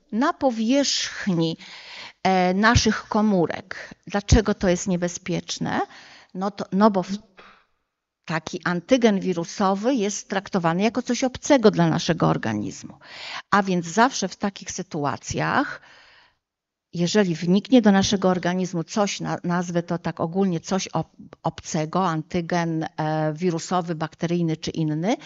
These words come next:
to wtedy uruchomiona jest cała kaskada, e, mechanizmów naszego układu odpornościowego. A więc jeżeli na powierzchni naszej komórki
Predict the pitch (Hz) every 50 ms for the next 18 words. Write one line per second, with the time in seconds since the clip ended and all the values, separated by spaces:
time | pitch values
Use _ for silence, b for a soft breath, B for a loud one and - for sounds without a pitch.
0 | B B B B B B B B B - - - - - - 226 - - 466 480
1 | 480 466 - 403 370 294 262 240 262 277 294 285 285 - - - 233 226 247 262
2 | 262 - 208 202 - - - 185 170 170 175 175 175 190 208 214 196 _ _ -
3 | - _ - 185 185 202 220 233 240 220 190 180 170 - 220 - - 226 202 -
4 | 165 156 190 214 240 - - 180 170 175 240 254 269 - - 311 392 415 427 403
5 | - - 330 277 220 175 - - - - - _ _ B B B B B B B
6 | B B B 196 196 202 190 - 202 190 - 269 269 262 214 202 208 202 196 -
7 | - 190 175 202 190 175 190 226 262 320 - - - - 226 214 202 202 190 180
8 | 175 170 208 226 - - 330 339 311 - - 285 262 226 185 160 143 - - -
9 | - - -